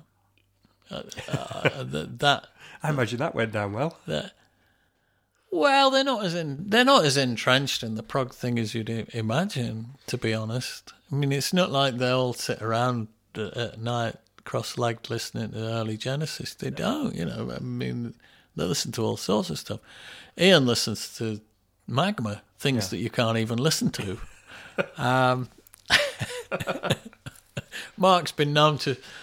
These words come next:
Speaker 1: snuggle up with a bit of Rufus Wainwright,
Speaker 2: Right,
Speaker 1: you know,
Speaker 2: yeah.
Speaker 1: and, and,
Speaker 2: Haven't we
Speaker 1: uh,
Speaker 2: all?
Speaker 1: I don't know
Speaker 2: Yeah.
Speaker 1: what. I, I don't know what Rothers listens to. He, I mean, these days he, he bangs on about, um, what's that Icelandic band called? Sigur Rós. He quite, he likes them a lot.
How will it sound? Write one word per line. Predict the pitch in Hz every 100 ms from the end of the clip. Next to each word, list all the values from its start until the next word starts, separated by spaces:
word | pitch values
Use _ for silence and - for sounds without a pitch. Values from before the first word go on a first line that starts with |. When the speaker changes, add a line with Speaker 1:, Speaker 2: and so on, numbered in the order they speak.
| -
Speaker 1:
snuggle | - - 165 147 147
up | 147 143
with | 143
a |
bit | 143 139
of | 139
Rufus | 147 139 143 -
Wainwright, | 143 147 160 185
Speaker 2:
Right, | 110
Speaker 1:
you | 180
know, | 135
Speaker 2:
yeah. | 160 160
Speaker 1:
and, | 160
and, | 151 143 143 143 143
Speaker 2:
Haven't | 143 143
we | 127
Speaker 1:
uh, |
Speaker 2:
all? | 147 156 -
Speaker 1:
I | 147
don't | 147
know | 143
Speaker 2:
Yeah. | 156
Speaker 1:
what. | 160 - - - -
I, | - - 147
I |
don't | 160
know | 143
what | 147 156
Rothers | 120 156 120
listens | 123 117 123
to. | - 151
He, | 190 - - - 143
I |
mean, | 131 143 143
these | 156 180 120
days | 110 117
he, | 135 131
he | 143 131
bangs | 131 131 135
on | 131 131
about, | 131 131 131 -
um, | 127 131 127 - _ _ _ - _
what's | - -
that | -
Icelandic | 151 151 - 139 127 113
band | 110 107 113
called? | - 113 107 - _ _ _
Sigur | - 160 143
Rós. | 143 147 - -
He | 131
quite, | - 135 -
he | 131
likes | 139 160 - -
them | 123 135
a |
lot. | 131 127